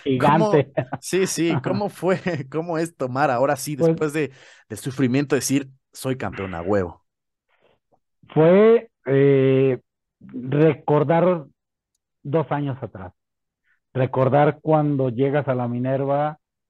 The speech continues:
Speaker 1: derrotado, triste,
Speaker 2: Claro.
Speaker 1: con un sueño que se iba, ahora, ahora era que el sueño era tuyo, el sueño era, ah,
Speaker 2: Claro.
Speaker 1: parte tuyo y, y,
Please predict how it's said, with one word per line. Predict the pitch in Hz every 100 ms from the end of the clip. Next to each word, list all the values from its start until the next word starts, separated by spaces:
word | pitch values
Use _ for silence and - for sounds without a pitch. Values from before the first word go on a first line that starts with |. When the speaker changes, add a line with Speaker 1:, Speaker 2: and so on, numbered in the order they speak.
| _ _
Speaker 1:
derrotado, | 113 120 135 120 120 123 - 135 135 139 131 -
triste, | 131 131 131 135 127 131 _ _ _ _
Speaker 2:
Claro. | 98 95 92 _ -
Speaker 1:
con | 120 123
un | 135 127
sueño | 135 139 139 127 - _ _ _ _ _ _
que | 127
se | - 120
iba, | 127 151 196 _ _ _ _ _ _ _ 127
ahora, | 127 135 143 151 151 135 _ _ _
ahora | - 120 123 135 139 135 123 - _ _ -
era | 123 127 131 127 _ -
que | 120
el | 113
sueño | 135 131 131
era | 123
tuyo, | 131 131 120 113
el | 104
sueño | - 120 123
era, | 123 117 113 _ _ _ _ _ _
ah, | - - - -
Speaker 2:
Claro. | - - - - - _ _ _ - -
Speaker 1:
parte | 123 123 - 131
tuyo | 131 135 139 147 147
y, | 127 -
y, | 123 117 113 113